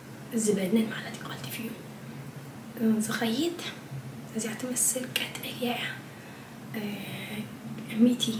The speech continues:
ሚሊ ሊትር እያ ማለት እዩ። ያ ከም ዝበልኩ ኣብ፣ ኣብ ዝተፈላለየ ቦታ ክትረኽብዎ ትኽእሉ ኢኹም ማለት እዩ። ክሕግዘኩም እያ ንፀጉርኹም። ዝኾነ ኣሕዋት ድማኒ፣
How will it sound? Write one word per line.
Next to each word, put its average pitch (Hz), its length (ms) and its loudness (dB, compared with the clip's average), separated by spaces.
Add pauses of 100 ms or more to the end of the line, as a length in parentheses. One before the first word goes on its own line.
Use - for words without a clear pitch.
(260)
ሚሊ 208 240 0 (120)
ሊትር 196 360 -2
እያ 180 120 0 (600)
ማለት 220 320 0
እዩ። 269 140 4 (760)
ያ 247 120 0 (280)
ከም 220 180 0
ዝበልኩ 214 320 0 (1000)
ኣብ፣ 220 240 -2 (560)
ኣብ - 100 -8
ዝተፈላለየ 220 560 0 (140)
ቦታ 226 260 -2 (400)
ክትረኽብዎ - 600 -2 (720)
ትኽእሉ - 320 -4
ኢኹም 247 300 2
ማለት 220 300 -2
እዩ። 240 120 -2 (140)
ክሕግዘኩም - 680 -2
እያ 175 140 0 (220)
ንፀጉርኹም። - 1300 0 (640)
ዝኾነ 233 300 2
ኣሕዋት 214 360 0
ድማኒ፣ 214 360 0